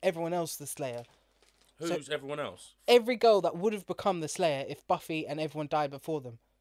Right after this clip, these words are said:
Speaker 1: So every girl who's predestined to be
Speaker 2: How do they know that?
Speaker 1: Because they're predestined.
Speaker 2: By who?
Speaker 1: By fucking magic. So all these girls suddenly, like, got strong.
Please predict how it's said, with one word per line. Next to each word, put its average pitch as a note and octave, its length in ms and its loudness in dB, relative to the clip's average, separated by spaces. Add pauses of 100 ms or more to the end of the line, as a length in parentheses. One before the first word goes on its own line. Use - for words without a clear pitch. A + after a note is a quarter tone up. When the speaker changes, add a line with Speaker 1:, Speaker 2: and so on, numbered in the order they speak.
(400)
Speaker 1:
So - 180 -4
every A3 320 2
girl F#3 300 4
who's D#3+ 120 0
predestined E3 640 -2
to D#3 120 -4
be C3+ 320 -6 (200)
Speaker 2:
How D#3 80 -6
do F3 120 -12
they F3+ 100 -8
know F#3 160 -10
that? F#2 180 -16 (460)
Speaker 1:
Because G3+ 280 0
they're G3 100 2
predestined. G3+ 800 -4 (640)
Speaker 2:
By D#3 120 -6
who? D#3 300 -8 (880)
Speaker 1:
By - 220 -2
fucking - 500 0
magic. E4+ 640 2 (1700)
So A3 220 6
all D4+ 220 4
these D4 180 2
girls E3 400 4
suddenly, G#3+ 540 0
like, F3+ 340 -2 (460)
got - 180 -2
strong. C#3 360 0